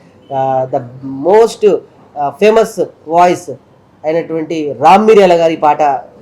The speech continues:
పాడప-, జరగడం జరిగింది. రెండో పాట వచ్చేసి హైదరాబాద్ సాంగ్ మా సాకేత్ అన్న, నా సొంత అన్న కన్నా ఎక్కువ, ఆ, నా కష్ట నష్టాలు అన్నిట్లో ఉంటాడు మా సాకేత్ అన్న.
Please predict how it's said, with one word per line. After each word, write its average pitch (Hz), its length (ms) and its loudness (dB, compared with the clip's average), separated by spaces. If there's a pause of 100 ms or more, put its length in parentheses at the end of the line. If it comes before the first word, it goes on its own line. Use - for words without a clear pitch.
(160)
పాడప-, 151 580 -4
జరగడం 143 300 -4
జరిగింది. 139 240 -12
రెండో 180 260 -2
పాట 185 260 2
వచ్చేసి 170 500 -6
హైదరాబాద్ 175 560 2
సాంగ్ 165 360 -8
మా 151 240 -6 (400)
సాకేత్ 190 500 2
అన్న, 151 280 0 (140)
నా 175 60 -8
సొంత 160 300 -8
అన్న 160 220 2
కన్నా 180 260 -4
ఎక్కువ, 160 440 -4 (560)
ఆ, 143 340 2
నా 147 60 -2
కష్ట 165 300 -4
నష్టాలు 175 400 2
అన్నిట్లో 180 360 0
ఉంటాడు 160 320 0
మా 151 140 -2
సాకేత్ 147 480 -6
అన్న. 147 440 -6